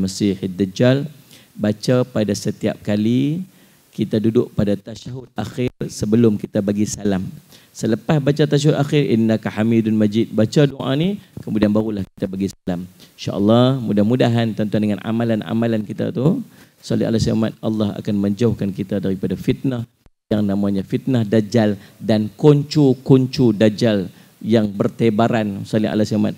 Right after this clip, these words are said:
sebelum munculnya Dajjal ini. Wallahu subhanahu wa ta'ala alam. Saya serah balik kepada, dan sebelum tu saya nak buat pengumuman satu, ya, insyaAllah. Tuan-tuan, saya nak jemput tuan-tuan semua mai ke madrasah saya,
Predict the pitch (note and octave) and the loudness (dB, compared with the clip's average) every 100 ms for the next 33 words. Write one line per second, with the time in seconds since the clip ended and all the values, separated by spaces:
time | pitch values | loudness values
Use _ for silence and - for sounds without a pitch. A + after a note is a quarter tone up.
0 | - - - A2+ A2 C3 C3+ G#2+ G#2+ G#2+ | -10 -10 0 2 6 8 6 6 2 2
1 | - G2 G2+ F#2+ F#2+ F#2+ F2+ F#2 F#2 F#2 | 0 0 0 0 -2 -4 -6 -6 -6 -10
2 | - - - - - C3 B2 G#2 G2+ A2 | -20 -20 -10 -6 0 4 4 2 -2 -2
3 | G#2 G2+ G2+ G2+ G2 F2 G2 F2 G2+ B2+ | -2 0 0 0 0 -4 -4 -4 0 4
4 | D#3 F3+ B2 G2+ G#2 G2 G2 F#2+ - F#2+ | 4 2 -2 -4 -2 0 0 -2 -6 -8
5 | F#2 G2+ G2+ G#2 - - G#2 A#2+ A#2+ A#2+ | -6 -6 -8 -12 -20 -8 0 4 6 6
6 | A#2 A2 A2 A2+ A#2 B2+ A#2 B2 B2 G2+ | 4 0 0 -2 0 2 2 2 0 -2
7 | F2+ - - G2+ A2 A2 _ _ - - | -4 -8 -4 0 0 -2 _ _ -20 -18
8 | - G#2+ G2+ G#2 G2+ G#2 G#2 A#2+ A2+ A#2+ | -4 -2 2 0 0 -6 -4 -2 0 -2
9 | B2 C3+ B2+ B2 A#2 C3+ D#3 D3+ B2+ A#2 | 0 0 0 -2 -2 -2 0 0 0 0
10 | C3 A#2+ A2+ A2+ A2+ A2 A2+ A2 G#2 G#2+ | 0 -2 -2 -2 0 0 -2 -2 -4 -4
11 | G2 | -4